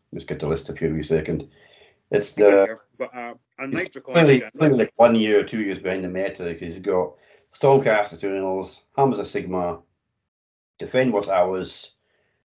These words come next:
Speaker 1: uh, Nitric Onus, uh, Lord Celestin, um, Stormdrake Guard,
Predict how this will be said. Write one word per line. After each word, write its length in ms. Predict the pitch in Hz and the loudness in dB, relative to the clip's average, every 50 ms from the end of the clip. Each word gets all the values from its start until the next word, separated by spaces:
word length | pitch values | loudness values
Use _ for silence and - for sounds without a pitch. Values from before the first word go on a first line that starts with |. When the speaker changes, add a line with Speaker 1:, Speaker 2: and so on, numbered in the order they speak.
| _ _ _ - | _ _ _ -10
Speaker 1:
uh, 260 | 85 87 87 87 90 92 | -4 -2 0 0 0 0
Nitric 400 | 92 101 120 117 - 104 - - | 2 0 0 0 0 -4 -2 0
Onus, 580 | 92 92 95 92 87 - - - - - - - - _ _ _ _ _ - | 2 2 2 0 -2 -6 -8 -12 -14 -14 -18 -20 -20 _ _ _ _ _ -6
uh, 200 | 92 92 90 90 | -2 0 0 2
Lord 220 | 95 110 113 107 - | 2 2 2 2 0
Celestin, 680 | - 87 85 82 87 - - 87 87 87 85 - - _ _ _ _ _ _ _ _ _ _ _ _ _ - _ - | -2 -6 -4 -4 -6 -8 -10 -10 -8 -8 -8 -8 -12 _ _ _ _ _ _ _ _ _ _ _ _ _ -20 _ -12
um, 800 | 90 87 85 85 82 82 85 85 85 82 82 82 82 82 76 - _ _ _ | -8 -8 -6 -4 -2 0 0 0 0 0 -2 -2 -4 -4 -8 -12 _ _ _
Stormdrake 480 | _ - - 104 98 95 92 92 - - | _ -2 0 2 2 2 0 -2 -4 0
Guard, 420 | 98 92 92 92 90 92 92 82 | 2 4 4 6 4 4 2 0